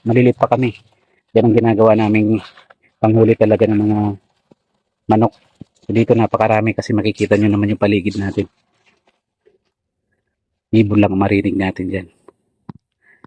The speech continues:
Ayan. Yun o, ibon.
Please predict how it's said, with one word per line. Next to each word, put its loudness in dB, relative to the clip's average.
Ayan. -12
Yun -10
o, -12
ibon. -4